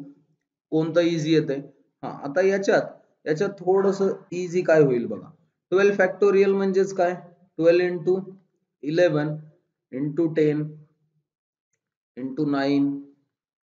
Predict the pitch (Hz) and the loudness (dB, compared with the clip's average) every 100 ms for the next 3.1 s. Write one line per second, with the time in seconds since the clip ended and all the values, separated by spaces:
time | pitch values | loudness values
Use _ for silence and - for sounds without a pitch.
0 | _ 117 131 143 131 135 135 131 - _ | _ -12 -6 -4 -2 0 -2 -4 -16 _
1 | _ _ _ _ _ _ _ _ _ _ | _ _ _ _ _ _ _ _ _ _
2 | _ _ _ _ _ - 127 127 131 131 | _ _ _ _ _ -4 -2 0 -4 -6